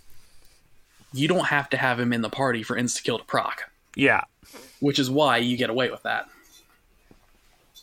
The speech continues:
Speaker 1: I mean, if you didn't, it would just be an even lamer approach. <laughs>
Speaker 2: Yeah, very much so.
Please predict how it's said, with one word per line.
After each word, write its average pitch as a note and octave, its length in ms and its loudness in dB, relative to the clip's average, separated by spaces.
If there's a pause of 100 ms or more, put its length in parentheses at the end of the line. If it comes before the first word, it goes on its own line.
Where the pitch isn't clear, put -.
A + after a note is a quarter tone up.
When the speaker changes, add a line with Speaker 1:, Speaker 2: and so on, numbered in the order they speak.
(2000)
Speaker 1:
I C3+ 60 0
mean, B2 180 2
if A#2+ 180 0
you A#2+ 80 0
didn't, B2 420 2 (140)
it C#3 80 2
would C3 140 2
just - 320 0 (140)
be C3 200 2
an B2 100 2
even B2+ 260 2
lamer B2+ 320 2
approach. A#2+ 560 0
<laughs> - 40 -2 (180)
Speaker 2:
Yeah, C3+ 400 6
very D#3 260 8
much B2+ 160 2
so. G2 440 0